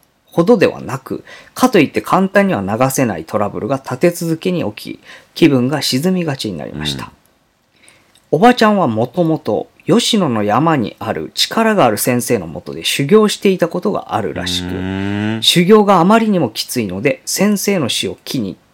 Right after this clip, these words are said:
Speaker 1: 逃げるように修行をやめたそうですが、
Speaker 2: うん。
Speaker 1: そこそこ力があると言っていました。おばちゃんの娘さんをたぶらかせた相手には縁切りのようなものを施してやると言っていました。
Speaker 2: うん。
Speaker 1: おばちゃんは気性が荒く、物事を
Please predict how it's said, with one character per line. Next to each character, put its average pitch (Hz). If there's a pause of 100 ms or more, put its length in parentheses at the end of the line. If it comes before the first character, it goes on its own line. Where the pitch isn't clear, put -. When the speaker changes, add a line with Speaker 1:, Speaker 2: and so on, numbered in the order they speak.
Speaker 1:
逃 139
げ 226
る 190
よ 180
う 139
に 107
修 -
行 165
を 151
や 107
め 160
た 160
そ 92
う -
で -
す -
が、 131
Speaker 2:
う -
ん。 71
Speaker 1:
そ -
こ 202
そ -
こ 185
力 196
が 98
あ -
る - (100)
と -
言 175
っ -
て -
い -
ま -
し -
た。 - (920)
お 165
ば 214
ち 214
ゃ 220
ん 214
の 208
娘 190
さ 185
ん 185
を -
た 160
ぶ 165
ら 180
か 180
せ 165
た 143
相 117
手 123
に 107
は 85
縁 175
切 -
り 180
の 170
よ 170
う -
な 110
も 123
の 185
を 117
施 -
し -
て 92
や 71
る - (240)
と 95
言 87
っ -
て -
い -
ま -
し -
た。 - (220)
Speaker 2:
う 98
ん。 85 (300)
Speaker 1:
お 143
ば 170
ち 170
ゃ 170
ん 170
は 185
気 -
性 185
が 165
荒 123
く、 -
物 147
事 143
を 165